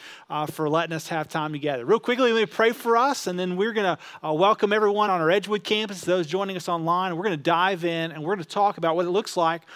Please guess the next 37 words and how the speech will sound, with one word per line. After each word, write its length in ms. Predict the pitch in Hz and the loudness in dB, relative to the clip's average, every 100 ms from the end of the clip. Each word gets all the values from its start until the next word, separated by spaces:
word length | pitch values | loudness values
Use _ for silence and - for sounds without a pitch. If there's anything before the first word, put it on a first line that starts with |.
| - - - | -20 -20 -4
to 80 | 170 | 0
be 140 | 180 | 0
faithful. 600 | 156 165 156 - 123 - _ | 0 -2 -2 -4 -16 -18 _
And 120 | 139 | -12
so 240 | 131 147 139 | -4 -2 0
let's, 360 | 156 170 - | 0 -2 0
uh, 240 | 175 143 127 - | -2 -2 -6 -8
let's 140 | 175 165 | -8 -8
pray 260 | - 170 | 0 0
together. 340 | 156 151 156 139 | 0 0 0 0
Father 300 | - 190 190 | 2 4 4
in 60 | |
heaven, 220 | 180 196 185 | 0 0 2
we 120 | 160 | 2
love 300 | 156 202 214 | 4 4 2
you. 180 | 226 240 | -2 -2
Thank 320 | 196 196 - | -2 -2 -6
you 80 | 202 | -8
for 140 | 180 | -6
this 260 | 170 160 - | -6 -6 -6
morning. 440 | 175 202 220 233 - - - | -2 0 0 -4 -8 -20 -10
Uh, 140 | 156 | -8
thank 240 | 151 202 196 | 0 0 0
you 80 | |
for 160 | 202 185 | 0 2
our 100 | 180 | 2
time 320 | 180 196 190 | 0 0 0
together. 360 | 170 160 190 214 | 0 0 0 0
Pray, 200 | - 175 | -2 -2
Lord, 240 | 160 156 | -2 -4
that 60 | 147 | -4
as 140 | 135 | -6
we 140 | 175 170 | -6 0
dive 320 | 175 165 160 | 2 2 0
into 300 | 180 208 214 | -4 -2 -2
this 180 | 214 165 | -2 -4
text, 540 | - 151 147 - - | -4 -4 -4 -10 -16